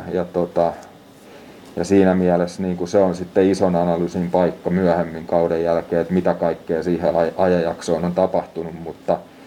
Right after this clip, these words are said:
mutta tavallaan, niin kun, sieltä maaottelutauon jälkeen tähän hetkeen, niin me ollaan oltu aika paljon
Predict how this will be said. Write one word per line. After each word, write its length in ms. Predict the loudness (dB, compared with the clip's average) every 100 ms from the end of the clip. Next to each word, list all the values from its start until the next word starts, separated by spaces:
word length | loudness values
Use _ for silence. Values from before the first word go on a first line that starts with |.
| -20 -20 -20 -20 -6
mutta 300 | -6 -4 -2
tavallaan, 540 | 2 4 4 2 0
niin 160 | -4 -6
kun, 180 | -8 -10 -20 -20 -20 -20 -20 -20 -20 -2
sieltä 300 | 0 2 4
maaottelutauon 920 | 4 4 0 -4 -6 0 0 2 0
jälkeen 600 | 0 0 -2 -4 -4 -6 -14 -20 -16 0
tähän 300 | 0 2 -2
hetkeen, 500 | -6 -8 -8 -8 -6
niin 80 | -6
me 220 | -4 -2
ollaan 340 | 0 2 2
oltu 260 | 2 0 -2
aika 260 | -2 -2 -2
paljon 400 | 0 0 -2